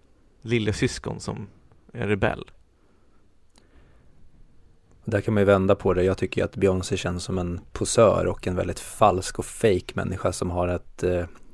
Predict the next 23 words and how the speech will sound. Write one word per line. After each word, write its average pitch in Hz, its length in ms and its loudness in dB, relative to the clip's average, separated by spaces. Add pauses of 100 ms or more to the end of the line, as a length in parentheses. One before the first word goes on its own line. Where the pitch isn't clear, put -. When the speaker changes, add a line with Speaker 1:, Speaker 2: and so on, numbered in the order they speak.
(140)
Speaker 2:
ett - 180 -12
godhetssignalerande 101 1000 -2
yttre. 117 300 -4
Men 104 80 -6
jag 95 100 -4
tycker - 180 -2
att 90 100 0
Rihanna 101 300 2
känns 95 220 -4
som 95 120 -2
en 92 120 -2
mer 92 160 0
genuin 98 380 0
person, 95 340 -4
att 92 80 -8
när 95 80 -4
hon 95 100 -4
fuckar - 380 0
upp 104 180 -2
och 98 60 2
gör 90 80 4
bort 110 220 -2
sig, 98 200 -2